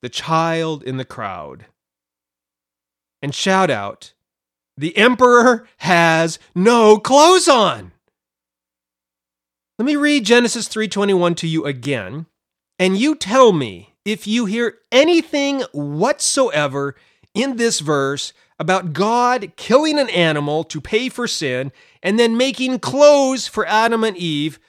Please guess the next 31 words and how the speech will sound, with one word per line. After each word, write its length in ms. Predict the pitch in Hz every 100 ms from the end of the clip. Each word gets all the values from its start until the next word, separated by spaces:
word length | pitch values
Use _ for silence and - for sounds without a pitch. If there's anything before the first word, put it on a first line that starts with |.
| _
from 140 | 185
the 120 | 190
hide 340 | 165 165 156 147
of 160 | 139
that 160 | 131 139
animal. 380 | 143 127 101 87
Are 60 | 135
you 120 | 151
ready? 320 | 170 240 277 _
Here 160 | 175
it 80 | 196
is, 180 | 151 90
Genesis 400 | 139 226 247 208
three 200 | - 180
twenty-one. 560 | 180 160 135 104 90 _ _ _ _ _ _ _ _ _ _ _ _ _ _ _ _ -
"Also 560 | 262 - - 135 139
for 180 | 180 202
Adam 600 | 190 196 170 123 139 165 _ _ -
and 240 | 165 190
his 200 | 190 175
wife, 600 | 127 104 98 104 _ _ _ -
the 100 | 139
Lord 380 | 165 190 180
God 320 | 147 147 156 139
made 500 | 127 127 101 107 110 -
tunics 640 | - 160 170 165 - - -
of 100 | 135
skin 560 | - - - 104 90 90 _ _ _ _ _ _
and 220 | 117 123
clothed 680 | - - 127 113 98 104 -
them." 300 | 90 64 55